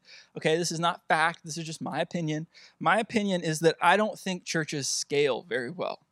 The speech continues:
So everything changes when a church tries to scale. So, um, when a church gets over, let's say,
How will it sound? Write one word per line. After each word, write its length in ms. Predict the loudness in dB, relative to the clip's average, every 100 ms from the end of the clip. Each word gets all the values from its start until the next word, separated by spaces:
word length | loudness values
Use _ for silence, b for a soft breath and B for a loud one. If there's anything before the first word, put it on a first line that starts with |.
| _ _ _ _
So 160 | -2 0 4
everything 720 | 4 4 2 -2 -2 -4 -4
changes 760 | -4 -2 -2 -2 -2 -2 0
when 100 | -2
a 40 | -2
church 320 | -2 -4 -4
tries 320 | 0 2 2
to 100 | -4
scale. 440 | -6 -4 -2 -4 -4
So, 260 | 0 0 -2 B B B B
um, 340 | 0 0 -4 -6
when 140 | -2 0
a 60 |
church 300 | 2 0 2
gets 200 | 0 2
over, 360 | 4 4 4 2
let's 180 | 0 0
say, 160 | -2